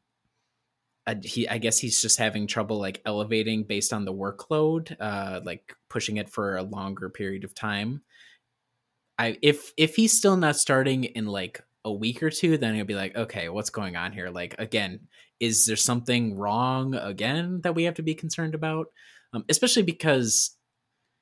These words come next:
and now maybe it'll be a little different with Jay, but, like, if Bobby continues to get the nod, Bobby is much more suited to come off the bench. Just, like,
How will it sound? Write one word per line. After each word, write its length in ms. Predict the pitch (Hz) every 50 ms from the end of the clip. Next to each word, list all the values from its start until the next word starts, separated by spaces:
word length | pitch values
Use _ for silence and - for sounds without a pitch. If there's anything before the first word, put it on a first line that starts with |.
| _ _ _ - 117 - -
and 120 | 131 131 123
now 160 | 120 117 117
maybe 260 | 117 117 110 101 110
it'll 120 | 104 101
be 100 | 95 101
a 60 | 101 101
little 120 | 101 95
different 300 | 101 107 - - 98 92
with 160 | 92 90 -
Jay, 200 | - - 98 92 90
but, 180 | - 104 98
like, 240 | 104 104 98 - - -
if 280 | 127 117 107 - -
Bobby 320 | - 113 104 104 107 120 123
continues 440 | 120 - 135 123 - 139 135 135 131
to 60 | -
get 120 | 143 143
the 60 | -
nod, 280 | 151 151 147 143 139 127
Bobby 280 | 139 143 156 160 156 127
is 340 | 107 101 - - - - - - - _ _ _
much 280 | - 104 107 107 - -
more 100 | - 95
suited 300 | 98 - - 87 85 76
to 60 | - -
come 160 | - 92 90
off 160 | - - -
the 80 | - -
bench. 440 | - 58 65 - - - - - -
Just, 200 | - 110 - -
like, 420 | 101 95 87 - - - - -